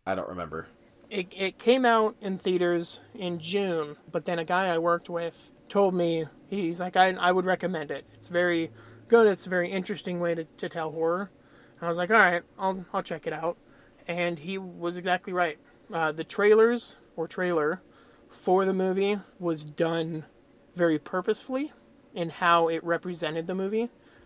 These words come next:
Speaker 2: Not saying that it was misrepresented, but just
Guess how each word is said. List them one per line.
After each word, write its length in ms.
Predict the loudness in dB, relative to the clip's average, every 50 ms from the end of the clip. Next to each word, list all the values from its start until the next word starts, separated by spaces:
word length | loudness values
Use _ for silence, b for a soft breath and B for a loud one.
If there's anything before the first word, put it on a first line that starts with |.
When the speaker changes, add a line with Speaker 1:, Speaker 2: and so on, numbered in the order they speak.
| b 0
Speaker 2:
Not 280 | 4 4 4 4 4 -2 -10 -18
saying 320 | -10 -2 0 2 2 2 2
that 100 | 0 0
it 120 | 0 0
was 220 | -2 -2 -2 -2 -4
misrepresented, 960 | -6 -6 -4 -4 -8 -8 -8 -10 -12 -8 -6 -6 -6 -4 -4 -4 -4 -4 -6 -10 _ _ _ _ _
but 120 | -4 -4 -2
just 280 | -4 -4 -4 -6 -14